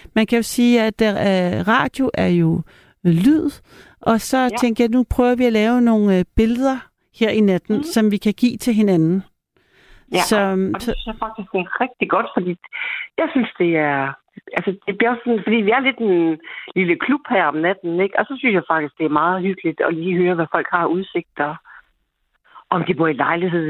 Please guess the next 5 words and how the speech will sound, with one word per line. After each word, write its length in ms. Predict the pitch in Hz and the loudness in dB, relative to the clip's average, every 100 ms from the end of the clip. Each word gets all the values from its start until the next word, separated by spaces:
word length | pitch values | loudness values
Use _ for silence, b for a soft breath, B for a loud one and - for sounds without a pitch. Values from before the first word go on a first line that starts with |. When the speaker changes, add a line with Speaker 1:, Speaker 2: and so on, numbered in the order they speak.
| 156 | -2
Speaker 2:
eller 140 | 143 | -2
hus, 400 | 147 175 - - - | -4 -6 -6 -8 -6
eller, 480 | 147 147 147 - - _ _ _ _ _ _ _ - _ _ _ _ _ _ _ _ _ | -2 -2 -2 -6 -18 _ _ _ _ _ _ _ -20 _ _ _ _ _ _ _ _ _
eller 140 | 160 160 | -4 0
hytte, 260 | 233 233 190 | 0 0 -2